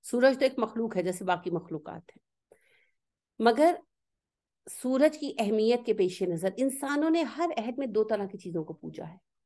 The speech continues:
जिनसे उन्हें नफ़ा हुआ या जिनसे वो डर गए। लिहाजा सांप पूजे गए, है ना? अ, जिन्नात की पूजा हुई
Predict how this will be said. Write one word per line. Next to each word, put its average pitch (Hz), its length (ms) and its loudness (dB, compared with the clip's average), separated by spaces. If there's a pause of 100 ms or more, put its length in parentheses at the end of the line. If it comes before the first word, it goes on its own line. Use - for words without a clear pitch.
(500)
जिनसे 240 340 2
उन्हें 277 160 0
नफ़ा 208 220 0
हुआ 285 360 0 (100)
या 190 80 0
जिनसे 202 260 -2
वो 202 80 -2
डर 143 200 -6
गए। - 160 -20 (720)
लिहाजा 214 280 4
सांप 208 340 0
पूजे 180 300 -2
गए, 170 160 -8 (960)
है 180 40 -4
ना? 240 200 -6 (960)
अ, 180 220 4
जिन्नात 226 640 4
की 339 80 2
पूजा 175 280 0
हुई 143 200 -6